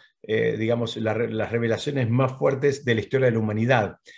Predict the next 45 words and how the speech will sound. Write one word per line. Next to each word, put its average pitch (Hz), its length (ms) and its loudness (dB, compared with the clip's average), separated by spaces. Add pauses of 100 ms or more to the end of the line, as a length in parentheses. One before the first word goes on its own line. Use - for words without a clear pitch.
(240)
tanto 123 680 2
en, 110 260 -2
en 107 200 -4
Mitzrayim, 139 680 2
eh, 113 120 -8
tanto 117 280 -2
en 107 60 -4
Egipto 127 540 -4
como 107 260 -2
en 107 80 -4
el, 104 300 -4
en 107 180 -2
el, 104 400 -4 (760)
en 104 120 -4
el 107 160 -2
cruce, 139 600 2 (300)
eh, 101 480 -4
de, 107 640 -4
del 104 180 0
agua, 135 580 2 (280)
como 110 600 0
en 113 160 0
la, 107 340 0
en, 113 240 -6
en, - 260 -8
en, - 200 -10
digamos, 110 640 -6 (200)
en, - 220 -6
en, - 800 -10
en, 123 300 -2
en, 127 360 -2
en 123 180 -2
todo 185 140 2
ese 165 160 -2
proceso 139 300 -2
los, 131 260 0
lo 117 100 2
habían 139 280 0
visto 151 440 -2
en 113 160 0
car-, 131 320 0
en 104 120 -2
carne 117 300 0
propia. 95 320 -8
Entonces, 151 400 -6